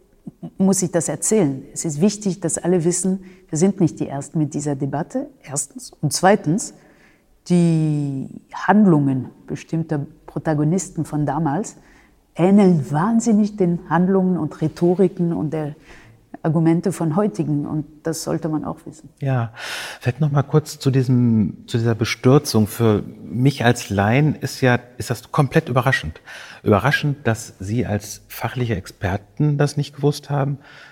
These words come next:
Speaker 2: dass die politischen Spitzen das nicht gewusst haben, dass es so eine Form von kollektivem Vergessen oder Gedächtnisschwund überhaupt,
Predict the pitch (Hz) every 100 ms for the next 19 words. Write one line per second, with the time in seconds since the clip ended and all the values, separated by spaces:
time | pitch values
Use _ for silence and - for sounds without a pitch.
0 | - - 95 - 95 95 78 - - -
1 | 107 110 - 92 - 135 - 131 135 135
2 | 131 - 117 120 120 117 107 107 107 -
3 | - 101 113 - 127 123 - 113 123 123
4 | 110 113 113 - - - _ _ _ _
5 | _ _ _ _ _ - 120 117 - 113
6 | 120 123 113 95 110 - 135 113 110 87
7 | 101 - 101 - 85 85 82 87 85 87
8 | - _ -